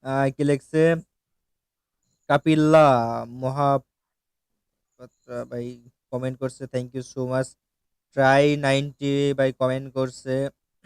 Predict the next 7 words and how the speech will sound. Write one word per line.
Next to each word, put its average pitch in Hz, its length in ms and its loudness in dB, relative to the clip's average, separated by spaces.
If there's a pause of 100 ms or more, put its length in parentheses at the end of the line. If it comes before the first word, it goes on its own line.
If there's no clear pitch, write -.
(300)
"হ্যালো 139 400 -4
ভাই, 127 300 0
হ্যালো 127 340 -4
ভাই, 123 380 -4 (600)
कैसे 135 460 -8
हो 135 120 -2
आप?" 131 220 2